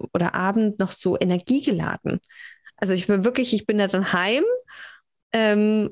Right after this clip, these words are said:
und war dann so voller Energie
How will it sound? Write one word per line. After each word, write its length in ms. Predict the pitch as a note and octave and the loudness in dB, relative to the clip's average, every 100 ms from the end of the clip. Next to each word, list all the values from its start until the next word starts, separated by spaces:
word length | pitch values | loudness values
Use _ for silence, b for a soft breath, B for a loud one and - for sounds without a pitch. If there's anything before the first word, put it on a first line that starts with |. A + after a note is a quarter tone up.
| - | -4
und 340 | G#3+ G#3+ F#3+ - | -2 0 0 -2
war 400 | - D#3+ G#3 G3 | -2 -2 0 0
dann 180 | A3 A3+ | 2 2
so 360 | G3+ G3 F#3+ F#3 - - | 4 4 2 2 -2 -8
voller 320 | - C4 C#4 B3 | -4 0 2 2
Energie 600 | G#3+ G#3 G3+ A#3 D#4+ | 2 2 2 2 4